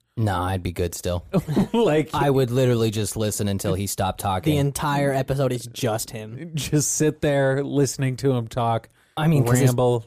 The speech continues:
Speaker 1: 'cause it's obviously just gonna
Speaker 2: beautifully.
Speaker 1: get crazier.
Speaker 2: <laughs>
Speaker 1: And that would explain why he looks a little thick if he's been hitting the old hippie lettuce.
Speaker 2: Yeah, he's been hitting the old fucking jazz cabbage and eating some snacks after, after
Speaker 1: Yeah.
Speaker 2: dark.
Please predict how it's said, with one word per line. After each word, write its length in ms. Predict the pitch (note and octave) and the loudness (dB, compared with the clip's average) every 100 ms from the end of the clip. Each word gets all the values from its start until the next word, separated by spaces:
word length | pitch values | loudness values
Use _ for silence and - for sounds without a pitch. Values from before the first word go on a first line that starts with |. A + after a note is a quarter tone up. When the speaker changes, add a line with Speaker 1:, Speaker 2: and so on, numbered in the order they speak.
| _ | _
Speaker 1:
'cause 160 | - D3 | -2 0
it's 140 | C3 | 2
obviously 440 | C#3 D3+ C3 A#2 C3+ | 2 2 2 4 4
just 100 | C3 B2 | 4 4
gonna 120 | C3 | 4
Speaker 2:
beautifully. 120 | B2 A#2 | 4 2
Speaker 1:
get 60 | |
crazier. 640 | - B2 A#2+ A#2+ F#2+ F#2 C3+ - _ | 0 0 0 0 0 -2 -4 -10 _
Speaker 2:
<laughs> 300 | - - D3+ C#3+ _ | -6 -4 -4 -6 _
Speaker 1:
And 160 | D3+ E3 | 0 2
that 140 | E3+ F3 | 2 2
would 160 | G#3 | 4
explain 520 | G#3+ - - D#3+ D#3+ | 2 0 0 2 4
why 180 | C3+ C3+ | 4 2
he 140 | A#2+ C#3 | 0 2
looks 260 | C3+ - | 2 2
a 60 | C3 | 2
little 260 | B2+ A#2+ | 4 2
thick 400 | G2 - C#3+ A#2+ | 0 -2 0 0
if 120 | G2 G#2 | -2 -4
he's 160 | G2+ | -6
been 160 | G2+ G2 | -2 -2
hitting 280 | F2+ G#2+ G#2 | 0 -2 -4
the 140 | G#2 | -2
old 260 | G#2+ G#2 F#2 | -2 -4 -6
hippie 320 | - A2+ G2+ | -6 -4 -2
lettuce. 460 | G2 A2 F#2 - - - | -2 0 0 -4 -10 -8
Speaker 2:
Yeah, 260 | C3+ C#3 C3 | -2 0 0
he's 180 | A#2 G#2 | -2 -4
been 160 | B2 | -4
hitting 260 | A2+ C3 - | -2 -4 -4
the 60 | B2+ | 0
old 320 | B2+ A#2+ A2 | 2 2 0
fucking 440 | - B2+ C3 A#2+ | -4 -4 -2 -4
jazz 440 | G#2+ B2 C3+ C3+ - | -2 0 2 0 0
cabbage 680 | C3 B2 A2+ A#2 A2 G#2+ - | -2 0 2 2 2 -4 -8
and 300 | A#2+ A2 G#2+ - - | -6 -4 -6 -10 -4
eating 240 | C#3 C3+ | -4 -2
some 180 | - A#2+ | -4 -4
snacks 560 | - B2 B2 C3 C3 A#2 | -4 -4 -2 -2 -2 -4
after, 520 | A2+ - A#2 A2 - | -4 -2 -2 -2 -2
after 320 | B2 A#2 A2+ | -2 0 0
Speaker 1:
Yeah. 60 | A2 | 0
Speaker 2:
dark. 460 | B2 C3+ A#2+ G2+ | 0 2 0 -4